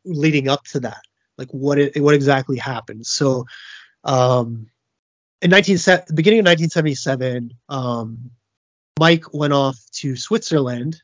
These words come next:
with the Maharishi to, uh, learn how to levitate. That was kinda, like, the,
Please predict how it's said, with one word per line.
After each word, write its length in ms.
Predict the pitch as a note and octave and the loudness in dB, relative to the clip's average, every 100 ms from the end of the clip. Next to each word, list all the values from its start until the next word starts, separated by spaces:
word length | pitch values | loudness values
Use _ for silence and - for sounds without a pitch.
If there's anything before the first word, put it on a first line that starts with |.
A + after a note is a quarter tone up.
| - | -12
with 380 | C#3+ C3+ C3 | -8 -6 -8
the 100 | - | -8
Maharishi 800 | B2 C3 A#2+ B2+ F#3+ - B2 D3 - _ _ _ _ _ _ _ | -6 -6 -6 -2 -2 -2 -2 -4 -6 _ _ _ _ _ _ _
to, 580 | - D3 C3+ B2+ B2+ B2 | -2 2 4 4 0 0
uh, 340 | B2 A#2 A2+ | -2 -2 -4
learn 180 | A#2+ D#3+ | 6 8
how 80 | D#3+ | 8
to 80 | D3+ | 8
levitate. 520 | C#3 D#3 D3+ B2+ - _ - | 8 6 2 -4 -12 _ -6
That 100 | C3+ | -4
was 120 | C3+ | -2
kinda, 180 | D3+ C3+ | -2 0
like, 260 | B2 B2 | -2 -4
the, 320 | - B2 A#2+ | -4 -4 -4